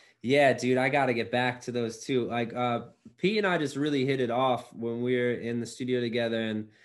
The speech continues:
he sent me a batch that I loved and worked on some stuff. But again, like, you know, I don't think, uh, the average listener, uh, or casual music fan, if you will, understands how hard it is to bring stuff to fruition.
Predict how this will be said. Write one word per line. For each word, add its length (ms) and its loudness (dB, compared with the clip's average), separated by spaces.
he 80 -6
sent 220 0
me 100 0
a 40 2
batch 360 0
that 120 0
I 40 0
loved 340 0
and 160 -2
worked 480 -4
on 140 0
some 180 -6
stuff. 360 -4
But 80 -4
again, 380 0
like, 300 -4
you 100 -2
know, 160 0
I 120 -2
don't 220 0
think, 360 -6
uh, 240 -2
the 200 -4
average 540 -4
listener, 840 -4
uh, 320 -4
or 160 -4
casual 600 -2
music 400 -2
fan, 340 -4
if 180 -8
you 160 -6
will, 220 -2
understands 580 -4
how 180 -6
hard 360 -4
it 80 -6
is 220 -8
to 80 -12
bring 300 -8
stuff 320 -10
to 100 -20
fruition. 640 -10